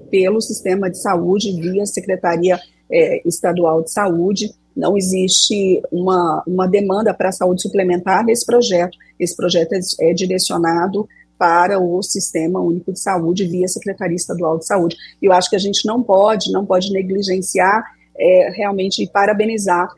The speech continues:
o doutor Ronaldo Caiado, nosso governador, que ele foi extremamente receptivo, é, ficou com a gente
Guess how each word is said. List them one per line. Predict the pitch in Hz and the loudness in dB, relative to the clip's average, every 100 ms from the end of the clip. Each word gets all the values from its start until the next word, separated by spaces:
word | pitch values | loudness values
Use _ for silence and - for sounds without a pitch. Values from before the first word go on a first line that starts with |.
| _ _ | _ _
o | - 180 180 180 | -2 0 2 0
doutor | 185 185 208 | 0 -2 -2
Ronaldo | 190 175 | 0 -2
Caiado, | - 196 180 190 | 0 0 2 0
nosso | 185 180 - | -2 -4 -4
governador, | 185 190 190 185 175 180 202 - | -2 -2 -2 -2 -2 -2 -6 -4
que | 165 | -2
ele | 175 | -2
foi | - | 0
extremamente | 185 - 196 214 208 208 220 | -2 -2 -4 -2 -2 -2 0
receptivo, | 208 - 208 - 202 190 190 214 _ _ - | 0 0 -2 -4 -2 -2 -4 -8 _ _ 0
é, | 180 180 180 175 - - | 6 6 6 2 -4 -8
ficou | 196 220 226 | 2 4 4
com | 214 | 2
a | 202 | -2
gente | 196 190 - - | -4 -4 -2 -4